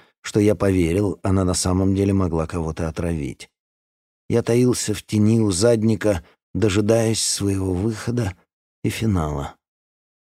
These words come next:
Филиппе быстро стало нехорошо, она ухватилась за руку Камила, чтобы устоять.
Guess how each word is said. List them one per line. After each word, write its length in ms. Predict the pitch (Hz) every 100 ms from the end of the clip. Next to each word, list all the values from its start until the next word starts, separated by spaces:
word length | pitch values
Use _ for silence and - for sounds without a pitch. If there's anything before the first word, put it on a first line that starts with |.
| _ _ _ -
Филиппе 420 | 98 127 - 120
быстро 480 | 107 117 - - 104
стало 400 | - - 107 101
нехорошо, 760 | 95 87 92 95 - - 147 131
она 180 | 104
ухватилась 720 | 95 87 - 95 87 95 90 82
за 240 | 80 90
руку 300 | 85 - 85
Камила, 480 | 92 85 104 110 113
чтобы 400 | - 117 107 107
устоять. 680 | 98 - 104 104 101 90